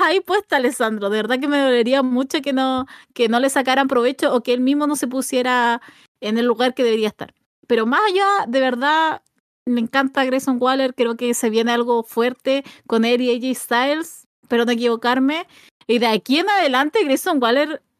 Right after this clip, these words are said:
vamos por un oro. Vamos por la cintura, vamos por oro en esa cintura, por favor. Porque de verdad el hombre, eh, lo tiene todo pa, pa llevar algo.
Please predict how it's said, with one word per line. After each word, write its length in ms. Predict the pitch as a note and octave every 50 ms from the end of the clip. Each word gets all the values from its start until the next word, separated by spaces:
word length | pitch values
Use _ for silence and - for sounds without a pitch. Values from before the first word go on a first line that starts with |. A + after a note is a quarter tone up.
| _
vamos 300 | - A#3+ A#3 B3 C#4+ -
por 180 | - - C#4 B3
un 100 | A#3 A3
oro. 240 | G3+ F#3 D3+ - - _
Vamos 240 | - A#3 C#4 D#4+ F4+
por 140 | - E4+ E4
la 80 | E4+ E4+
cintura, 540 | - D#4 C4+ - - D#4+ F4+ D#4 - C#4
vamos 280 | B3+ C4+ D4 D4+ E4+ E4
por 160 | - D4 C4+
oro 140 | C#4+ D4+ E4+
en 100 | D#4+ E4+
esa 160 | F4+ - G4+
cintura, 480 | - E4 D#4 C4+ - - C4 B3+ C4 B3
por 160 | B3+ C4+ C4
favor. 320 | - C4 A#3 A3+ G#3 G#3 - - - - _
Porque 280 | - A3+ A3+ - A3+
de 100 | A3+ A3
verdad 260 | A3 A3 G#3 A3 A#3 B3+
el 100 | C4+ C4+
hombre, 420 | C4+ C#4 C#4 D4+ D#4+ D#4+ D#4+ C4+ A3
eh, 320 | A#3+ A#3 A3+ A3 - - _
lo 180 | A3 A3+ A#3
tiene 220 | G#3+ B3 B3+ C4 B3+
todo 220 | C4 B3+ C4 B3
pa, 320 | C4+ C4 B3+ B3+ - - -
pa 120 | - B3 A#3+
llevar 320 | A3 A#3 A3 A#3 A#3+ A#3+
algo. 200 | A#3 A3 F3+ -